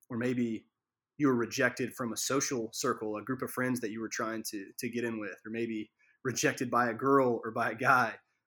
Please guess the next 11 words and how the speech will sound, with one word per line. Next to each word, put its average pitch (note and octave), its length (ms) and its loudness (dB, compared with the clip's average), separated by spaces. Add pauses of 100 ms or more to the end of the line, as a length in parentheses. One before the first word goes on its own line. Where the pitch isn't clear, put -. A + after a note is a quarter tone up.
(120)
or C3+ 100 4
even D3+ 200 8
rejection C3 500 4
within B2 240 0
your A2+ 80 -2
family, C3 400 -2
I - 400 -20
think A#2 140 -4
is G2 120 -10 (100)
really C3 320 4
painful. G2+ 440 -12